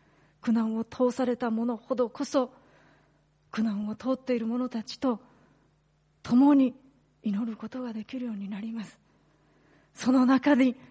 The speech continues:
あるイエス様を語ることができるようになります。この恵みに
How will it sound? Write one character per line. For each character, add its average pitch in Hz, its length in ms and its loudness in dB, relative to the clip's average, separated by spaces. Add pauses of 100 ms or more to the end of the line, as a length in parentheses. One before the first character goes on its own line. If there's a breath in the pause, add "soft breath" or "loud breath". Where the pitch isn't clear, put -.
(160 soft breath)
あ 311 140 2
る 285 220 0 (560 soft breath)
イ 240 80 0
エ 226 40 0
ス - 100 -8
様 240 280 -2
を 247 40 -4
語 - 80 -12 (200)
る 254 120 -2
こ 254 120 -10
と 285 120 -8
が 269 120 -4
で 233 140 -6
き 277 140 -8
る 269 80 -4
よ 247 80 -4
う 226 60 -6
に 220 120 -8
な 220 100 -8
り 233 120 -6
ま 233 120 -6
す。 - 140 -16 (1700)
こ 226 100 -2
の 220 100 2 (100)
恵 220 60 -2
み 240 260 2
に 254 220 2